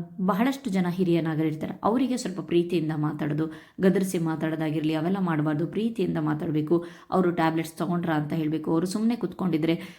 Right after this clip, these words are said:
so ಅವ್ರ ಹತ್ರ ಒಂದು ಕತೆ ಹೇಳಿಸ್ಕೊಬೇಕು. ಏನೋ ಒಂದ್ ಸ್ವಲ್ಪ ಹೊತ್ತು ಒಳ್ಳೆಯ ಒಂದು ಕ್ವಾಲಿಟಿ ಟೈಮನ್ನು ಅವ್ರ ಜೊತೆಗೆ ಸ್ಪೆಂಡ್ ಮಾಡ್ಬೇಕು. ಈ ಎಲ್ಲ ಒಂದು ಕೆಲಸ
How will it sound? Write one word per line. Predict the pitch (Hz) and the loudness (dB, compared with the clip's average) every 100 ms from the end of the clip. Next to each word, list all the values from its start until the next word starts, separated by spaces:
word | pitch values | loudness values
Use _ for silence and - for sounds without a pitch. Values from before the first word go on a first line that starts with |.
| - | -6
so | - | 2
ಅವ್ರ | 202 185 | 4 4
ಹತ್ರ | 185 185 | 2 0
ಒಂದು | 180 170 | 0 0
ಕತೆ | 175 180 254 | 0 0 2
ಹೇಳಿಸ್ಕೊಬೇಕು. | 214 170 156 - 151 156 151 175 | 2 4 2 -2 -4 -2 0 0
ಏನೋ | - 226 269 | 2 2 4
ಒಂದ್ | 294 190 | 2 0
ಸ್ವಲ್ಪ | 175 170 - | 0 -2 -2
ಹೊತ್ತು | 170 - 175 | -6 -2 0
ಒಳ್ಳೆಯ | 160 165 247 277 | 2 4 4 2
ಒಂದು | 180 160 160 | 0 0 -2
ಕ್ವಾಲಿಟಿ | 170 175 196 196 208 - - - _ | -2 -4 -2 -4 -6 -8 -20 -20 _
ಟೈಮನ್ನು | - 185 262 240 175 | 0 4 4 4 4
ಅವ್ರ | 160 156 | 2 2
ಜೊತೆಗೆ | 160 156 160 165 170 - - | 0 -2 0 0 -2 -6 -14
ಸ್ಪೆಂಡ್ | - - 170 156 | -10 -2 0 2
ಮಾಡ್ಬೇಕು. | 151 151 156 151 160 | 2 2 0 -2 0
ಈ | 180 226 | 2 2
ಎಲ್ಲ | 202 175 185 240 311 | 2 2 2 2 2
ಒಂದು | 320 214 190 185 185 - - | 2 2 4 4 2 -12 -4
ಕೆಲಸ | 180 | -4